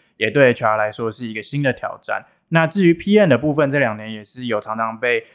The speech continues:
呃，拿出来讨论，不管是产品经理或是专案经理，他们的详细职缺内容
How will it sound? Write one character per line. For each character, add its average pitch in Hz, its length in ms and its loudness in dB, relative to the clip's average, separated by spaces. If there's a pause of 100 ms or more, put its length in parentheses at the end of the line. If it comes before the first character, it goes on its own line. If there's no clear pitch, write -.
(120)
呃， 139 120 0
拿 120 160 4
出 151 100 0
来 135 100 2
讨 101 280 -2
论， 120 240 2
不 127 100 -10
管 113 180 0
是 131 160 -12
产 139 260 -2
品 160 140 6
经 135 160 0
理 123 140 -4
或 123 100 -6
是 127 120 -8
专 135 180 2
案 147 160 0
经 135 180 -6
理， 120 120 -8
他 117 140 -10
们 120 100 -6
的 113 100 -6
详 117 260 -6
细 147 200 -2
职 113 200 -12
缺 147 200 -2
内 151 160 4
容 107 240 -2